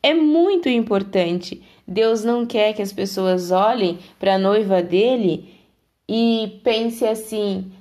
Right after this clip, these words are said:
"Nossa, que acabada. É isso que Cristo faz com as pessoas?" Não, pelo contrário.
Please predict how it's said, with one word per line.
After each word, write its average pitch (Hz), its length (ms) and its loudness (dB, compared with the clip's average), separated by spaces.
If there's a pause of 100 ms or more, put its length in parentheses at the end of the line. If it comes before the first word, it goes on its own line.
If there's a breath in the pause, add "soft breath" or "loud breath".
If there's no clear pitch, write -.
(120 loud breath)
"Nossa, 180 840 0 (180)
que 214 200 0
acabada. 175 920 0 (280 loud breath)
É 180 180 4
isso 208 460 -2
que 202 160 -6
Cristo 196 500 -4
faz 190 380 0
com 208 100 -4
as 185 160 2
pessoas?" 185 840 -2 (340 soft breath)
Não, 320 560 2
pelo 262 260 0
contrário. 226 800 2